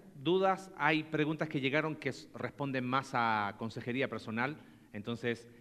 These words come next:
eh, acércate, ah, estamos para servirles. Eh, querem-, queríamos generar este espacio porque pensamos que es no solamente necesario, sino responde a nuestra misión como iglesia,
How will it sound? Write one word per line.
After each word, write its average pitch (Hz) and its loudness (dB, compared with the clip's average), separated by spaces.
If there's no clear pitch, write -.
eh, 90 -8
acércate, 147 -4
ah, - -18
estamos 117 -6
para 101 -4
servirles. 110 -8
Eh, 107 -6
querem-, 135 -4
queríamos 139 -2
generar 131 -2
este 127 -4
espacio 160 0
porque 117 -6
pensamos 131 -4
que 127 -2
es - -8
no 139 -2
solamente 139 -2
necesario, 117 -2
sino 143 -2
responde 131 -2
a - 0
nuestra 127 -4
misión 120 -4
como 110 -4
iglesia, 107 -4